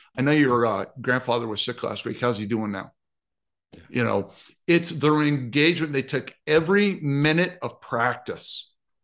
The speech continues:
Speaker 1: to do something very intentional. And, and, and, and do it after practice.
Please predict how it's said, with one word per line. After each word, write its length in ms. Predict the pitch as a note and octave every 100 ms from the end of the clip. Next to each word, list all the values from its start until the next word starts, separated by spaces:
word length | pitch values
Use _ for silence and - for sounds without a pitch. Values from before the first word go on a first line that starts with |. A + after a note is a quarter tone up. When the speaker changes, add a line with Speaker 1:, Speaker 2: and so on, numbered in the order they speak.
| _
Speaker 1:
to 100 | -
do 200 | B2 C#3
something 400 | D3+ D3+ C3 B2+
very 220 | G#2+ A#2 A2
intentional. 640 | - G#2 G2 G2 F#2+ - _ _ _ _ _ D2+ _ D#2 _ _ _ _ _
And, 340 | A#2+ A2 G#2+ G#2
and, 580 | A2+ G#2+ G#2 G#2 - G#2+ _ _ _ -
and, 280 | G2+ F2 - A2
and 240 | G#2+ G2+ _ _ _ _ - E2+ C#3 A#2+ _ _ _ _ _ _ _ _ _ _ _ _ _ _ _ _ _ _ _ C3 -
do 100 | C#3
it 60 |
after 240 | A#2+ A#2 F#2+
practice. 500 | A#2+ A2+ - -